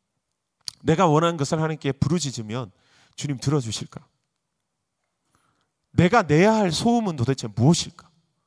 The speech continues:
생각하게 된 것이죠. 이 말씀을 준비하면서 저는 사실 계속 망설였어요. 왜냐하면 제 자신이 없어서 뭐 이렇게 잘못 얘기하면 무슨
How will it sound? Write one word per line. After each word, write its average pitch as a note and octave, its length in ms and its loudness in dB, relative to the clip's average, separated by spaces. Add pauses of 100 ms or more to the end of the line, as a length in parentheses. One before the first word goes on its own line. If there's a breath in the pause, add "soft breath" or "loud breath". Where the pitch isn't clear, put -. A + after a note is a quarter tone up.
(800)
생각하게 C#3 440 -6
된 A2 180 -10
것이죠. - 360 -14 (1120)
이 F#3+ 80 -2
말씀을 E3 600 -2 (920)
준비하면서 E3+ 560 -2
저는 D3 280 -2
사실 B2+ 280 -8
계속 F3 340 0
망설였어요. G#2+ 580 -8
왜냐하면 D#3+ 240 -4
제 A#2 100 -6
자신이 G#3 400 -4
없어서 A2 500 -8 (1700 soft breath)
뭐 E3+ 240 0
이렇게 - 180 -4
잘못 F3 340 0
얘기하면 B2 380 -4
무슨 B2 360 -8